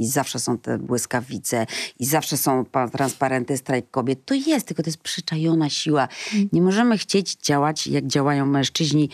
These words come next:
Speaker 1: że bezustannie trwa wojna, ponieważ nie ma na to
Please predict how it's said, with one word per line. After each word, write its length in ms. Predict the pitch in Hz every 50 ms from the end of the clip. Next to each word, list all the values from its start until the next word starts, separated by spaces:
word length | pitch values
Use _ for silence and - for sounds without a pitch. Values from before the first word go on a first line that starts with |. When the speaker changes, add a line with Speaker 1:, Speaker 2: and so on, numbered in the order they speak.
| - - - -
Speaker 1:
że 120 | 143 151
bezustannie 640 | 143 147 165 160 190 196 - - 196 190 208 208 202
trwa 240 | - - - 208 208
wojna, 600 | 180 214 226 233 214 160 120 113 87 80 - 139 - _
ponieważ 500 | - 170 175 180 175 175 185 180 - - - - - - _ _ -
nie 300 | 165 160 165 180 185 185
ma 180 | 180 180 180
na 200 | 175 170 170 190
to 340 | 185 - - 185 185 - -